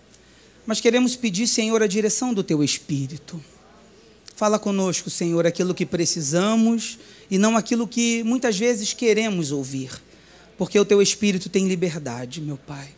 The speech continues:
Fala com a Tua igreja, exorta, a obra é Tua, o povo é Teu. Faz como o Senhor quiser. Em nome de Jesus,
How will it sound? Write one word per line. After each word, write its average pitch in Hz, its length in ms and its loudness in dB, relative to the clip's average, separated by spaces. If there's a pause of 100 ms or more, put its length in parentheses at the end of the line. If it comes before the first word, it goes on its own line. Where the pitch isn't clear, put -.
(300)
Fala 190 240 4
com 185 80 0
a 170 60 2
Tua 160 100 0
igreja, 165 640 6
exorta, 185 800 0 (160)
a 185 80 0
obra 185 240 2
é 151 40 0
Tua, 233 580 2
o 220 80 -6
povo 214 280 4
é 202 40 0
Teu. 143 420 -6 (460)
Faz 190 260 -2
como 214 240 0
o 196 60 0
Senhor 208 420 -2 (260)
quiser. 151 460 -4 (760)
Em 190 100 2
nome 180 240 2
de 156 140 -2
Jesus, 190 840 2